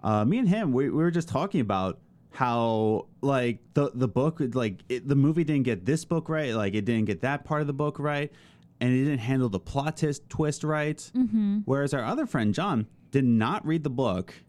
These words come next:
Speaker 2: Yeah.
Speaker 1: and he really liked it.
Speaker 2: Yeah.
Speaker 1: Like, and I think
Speaker 2: I do think sometimes that reading the book before the movie can ruin the
Speaker 1: it
Speaker 2: movie.
Speaker 1: does ruin it. Like, like, whenever I saw the Harry Potter movies, now you and
Speaker 2: Mm-hmm.
Speaker 1: your family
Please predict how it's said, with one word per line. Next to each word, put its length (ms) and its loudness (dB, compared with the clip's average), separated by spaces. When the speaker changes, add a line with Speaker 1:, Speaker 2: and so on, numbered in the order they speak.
Speaker 2:
Yeah. 440 -2
Speaker 1:
and 80 2
he 120 4
really 240 2
liked 260 -2
it. 100 -12
Speaker 2:
Yeah. 140 -4
Speaker 1:
Like, 340 0
and 100 0
I 80 0
think 320 -2
Speaker 2:
I 40 6
do 180 4
think 180 -2
sometimes 380 2
that 180 -4
reading 300 0
the 80 2
book 260 -6
before 400 -6
the 80 -2
movie 340 -2
can 340 0
ruin 240 -2
the 60 2
Speaker 1:
it 40 4
Speaker 2:
movie. 120 0
Speaker 1:
does 220 0
ruin 320 0
it. 140 -4
Like, 260 -2
like, 120 2
whenever 500 0
I 160 0
saw 280 -2
the 100 -2
Harry 240 -2
Potter 280 -2
movies, 520 -2
now 120 2
you 180 4
and 60 2
Speaker 2:
Mm-hmm. 80 4
Speaker 1:
your 80 0
family 500 -2